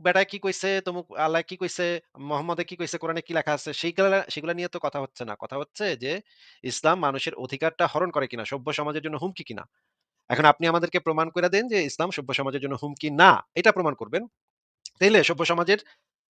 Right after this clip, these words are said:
বিধান হচ্ছে, সভ্য সমাজের আইন হচ্ছে যে প্রত্যেক মানুষ তার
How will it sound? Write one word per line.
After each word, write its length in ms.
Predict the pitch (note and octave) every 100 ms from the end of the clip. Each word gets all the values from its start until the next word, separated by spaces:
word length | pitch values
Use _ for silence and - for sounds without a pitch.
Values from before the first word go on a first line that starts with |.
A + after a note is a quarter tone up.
| -
বিধান 260 | C3+ D#3 F3
হচ্ছে, 180 | G3 G#3
সভ্য 180 | E3+ D3
সমাজের 320 | D#3+ D#3 F3 -
আইন 180 | C#3 C#3+
হচ্ছে 220 | D3+ A#3+
যে 80 | F#3+
প্রত্যেক 320 | - D3+ D#3
মানুষ 180 | D3+ F#3
তার 140 | -